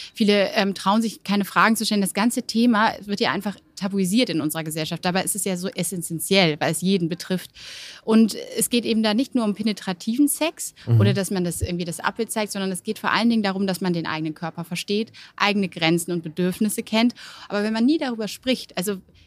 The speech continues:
Speaker 1: wie soll dann zum Beispiel das Umfeld, mit dem du vielleicht interagierst, auch darüber Bescheid wissen, wenn du es noch nicht mal selber weißt? Und darum geht es ein bisschen. Also, oder in die Richtung geht es, den eigenen Körper zu kennen, die eigenen Vorlieben,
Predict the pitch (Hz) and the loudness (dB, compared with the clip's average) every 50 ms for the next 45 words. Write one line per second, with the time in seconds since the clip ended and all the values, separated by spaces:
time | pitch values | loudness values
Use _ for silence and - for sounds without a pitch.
0 | _ _ - 208 220 214 220 220 226 226 214 202 196 202 196 - - 202 185 185 | _ _ -6 -4 -2 0 2 2 2 4 2 2 0 0 -2 -4 -4 -2 0 0
1 | 185 - - 208 190 185 180 180 180 - _ _ - - _ _ _ 196 - - | 0 -2 -2 -2 0 0 0 0 -2 -6 _ _ -20 -20 _ _ _ -6 -4 0
2 | 240 285 285 - 247 233 220 202 185 196 190 190 190 - 196 185 - - 190 185 | 2 2 2 4 2 2 2 0 0 0 0 0 0 -2 -2 -4 0 0 0 0
3 | 196 190 180 175 220 247 240 - - - 202 196 - 202 202 202 202 190 - - | 2 0 0 2 0 0 0 0 -2 -2 -2 0 0 -2 0 0 -2 -4 -4 -8
4 | - 202 233 254 247 - 196 - - 185 185 196 190 - 208 202 214 - 240 220 | -2 0 0 0 0 -2 -4 -2 0 0 0 0 0 -2 -4 -4 -2 0 -2 -2
5 | 196 208 220 254 233 175 147 - 80 92 117 - - - - 165 180 185 185 185 | 0 0 0 0 2 0 0 0 0 -2 -2 -4 -4 -6 -2 2 2 2 2 2
6 | 175 165 156 - - - - - - - - - - - - - 151 175 175 185 | 0 -2 -4 -8 -10 -12 -14 -14 -16 -14 -14 -14 -14 -14 -4 -2 0 0 0 0
7 | 180 - - 175 175 - - - 165 156 190 190 180 160 - - 160 151 160 160 | -2 -2 -2 -4 -4 -4 -6 -6 -4 -2 0 0 0 0 0 -2 -2 -2 -2 -4
8 | 170 - - - - - - - - - 190 202 202 185 196 202 196 190 175 185 | -6 -8 -10 -12 -12 -12 -12 -14 -14 -6 -4 -2 2 2 2 2 2 0 0 -2
9 | 185 175 180 175 - - - - 233 247 262 269 277 285 - - _ - - - | -4 -6 -6 -8 -10 -12 -4 0 2 4 4 4 4 2 0 -4 _ -10 -4 0
10 | 160 170 170 170 165 - - 240 233 240 240 226 240 240 220 233 233 226 | 0 2 2 0 -2 -2 -2 0 2 2 4 4 2 2 2 2 0 0